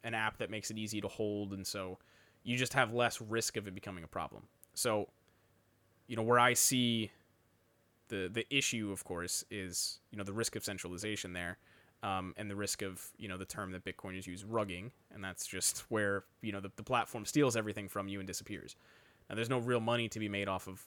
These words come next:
hosting people's Nostr identities that I know of yet, but there probably will be some type of way. Um,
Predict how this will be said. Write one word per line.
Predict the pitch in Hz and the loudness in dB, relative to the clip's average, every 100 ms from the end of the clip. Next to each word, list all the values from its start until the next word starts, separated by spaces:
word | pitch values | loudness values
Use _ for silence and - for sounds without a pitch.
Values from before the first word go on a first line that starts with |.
| - | -14
hosting | - 113 - 95 | -8 -6 -6 -8
people's | 104 98 92 87 | -8 -6 -6 -6
Nostr | - 104 95 98 | -4 -2 -2 -4
identities | 90 90 90 90 | -4 -6 -8 -8
that | 80 | -8
I | 82 | -8
know | 95 90 | -8 -10
of | 85 - - | -12 -14 -6
yet, | 95 87 - - _ - | -4 -4 -6 -16 _ -18
but | - | -14
there | |
probably | 92 107 92 87 82 | -6 -4 -4 -6 -8
will | 95 | -8
be | 92 82 | -8 -8
some | 73 73 | -8 -8
type | 76 76 | -10 -10
of | |
way. | 73 76 - _ - - - _ - | -8 -8 -10 _ -20 -20 -20 _ -8
Um, | 92 85 85 | -6 -4 -8